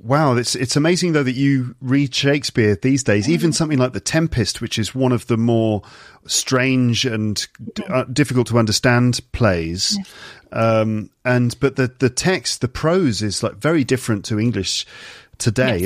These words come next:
Speaker 1: isn't it? I mean, d-, how do you st-, how do you manage that? Do you actually understand the, the prose? 'Cause, t-, you know, I've seen lots of plays before 'cause I grew up near Stratford
Speaker 2: Mm-hmm.
Speaker 1: where, you know, Shakespeare was born and there's a big
Speaker 2: Oh.
Speaker 1: Sh-, Shakespeare
Speaker 2: <laughs> Great.
Speaker 1: company there.
Speaker 2: Mm-hmm.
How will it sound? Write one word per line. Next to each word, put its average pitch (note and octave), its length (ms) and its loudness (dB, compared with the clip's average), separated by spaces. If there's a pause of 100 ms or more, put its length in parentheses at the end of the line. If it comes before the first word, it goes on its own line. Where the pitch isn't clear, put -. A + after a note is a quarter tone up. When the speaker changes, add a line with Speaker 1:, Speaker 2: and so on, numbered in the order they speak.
(140)
Speaker 1:
isn't A2+ 60 2
it? E2+ 160 -4
I G#2+ 60 -4
mean, B2+ 400 0
d-, B2+ 140 -6
how D#3 180 0
do D#3+ 80 -2
you D#3 60 0
st-, - 280 -6
how E3 60 2
do E3+ 100 0
you D3+ 60 2
manage D3+ 360 2
that? C#3+ 300 2
Do A#2+ 80 0
you C#3 60 4
actually C#3+ 260 0
understand C3+ 540 2
the, A#2+ 220 0 (320)
the A#2 80 -2
prose? C#3 320 0
'Cause, C3+ 200 0
t-, - 220 -8
you D3+ 60 2
know, A#2+ 260 4
I've F3 180 0
seen F#3+ 240 2
lots E3 240 0
of C3+ 120 0
plays D3 320 2
before A2+ 440 0
'cause - 160 -12
I A#2 80 0
grew B2+ 240 2
up - 200 -4 (460)
near B2+ 220 2
Stratford A2 520 0
Speaker 2:
Mm-hmm. A2+ 80 0
Speaker 1:
where, G#2+ 380 2
you A2 80 -2
know, G2+ 140 0
Shakespeare G#2 460 -2
was G2 100 -2
born G#2 300 0
and F#2+ 60 -2
there's F#2 140 -4
a - 60 -2
big G#2 120 0
Speaker 2:
Oh. A3 140 -4
Speaker 1:
Sh-, - 160 -10
Shakespeare A#2 460 0
Speaker 2:
<laughs> G2+ 100 -2
Great. - 20 -10
Speaker 1:
company A2+ 440 -2
there. G2 280 0
Speaker 2:
Mm-hmm. B3+ 180 2